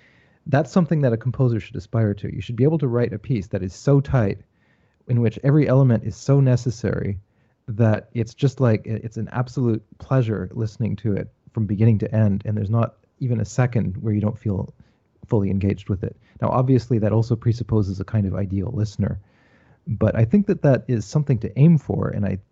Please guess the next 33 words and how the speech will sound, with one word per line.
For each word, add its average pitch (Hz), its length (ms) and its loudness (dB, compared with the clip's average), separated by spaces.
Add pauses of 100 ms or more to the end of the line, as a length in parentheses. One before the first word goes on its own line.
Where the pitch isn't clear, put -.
(180)
certainly 139 440 2
also 123 300 0
think 95 220 -6
that 101 100 -6
it's 98 120 -8
something 104 240 -6
to - 120 -8
aim 95 140 -4
for 98 240 -6
in 95 100 -8
poetry. 131 500 0 (500)
You 101 80 -4
know, 101 140 0
it 113 140 -2
sh-, - 180 -8
it 127 100 -2
should - 180 -4
be 101 80 -2
gripping. 117 540 0 (580)
It, 113 140 -6
it 117 120 -8
shouldn't 180 260 2
be 131 120 0
a 107 80 0
slog, 117 640 -2 (500)
and 104 100 -4
a 95 60 -4
lot 156 180 2
of 214 100 -4
poetry 160 400 0
is 101 100 -2
a 90 80 -6
slog. - 500 -8